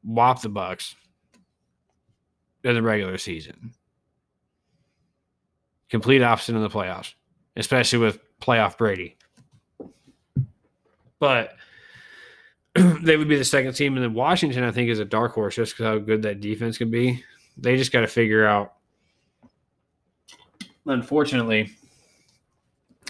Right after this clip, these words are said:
for Washington, the best choice they had at quarterback was Ryan Fitzpatrick.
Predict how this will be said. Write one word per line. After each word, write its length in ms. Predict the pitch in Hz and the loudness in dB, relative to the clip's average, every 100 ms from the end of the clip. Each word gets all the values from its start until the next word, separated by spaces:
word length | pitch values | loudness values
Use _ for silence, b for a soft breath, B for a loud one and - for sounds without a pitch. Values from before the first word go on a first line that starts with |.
| - | 0
for 120 | 113 | 2
Washington, 720 | 107 117 113 104 101 95 95 B B B B B - | 4 4 4 -2 0 -2 -4 B B B B B -4
the 80 | 107 | 0
best 300 | 123 120 - | 2 0 2
choice 260 | 117 107 | 2 4
they 100 | 110 | 2
had 140 | 107 104 | 2 -2
at 80 | |
quarterback 500 | 92 120 113 107 101 | 2 2 4 2 0
was 360 | 104 98 90 - | -2 -2 -4 -8
Ryan 320 | 107 107 101 | -2 0 0
Fitzpatrick. 640 | - 95 - 90 - - | -6 -10 -6 -6 -8 -16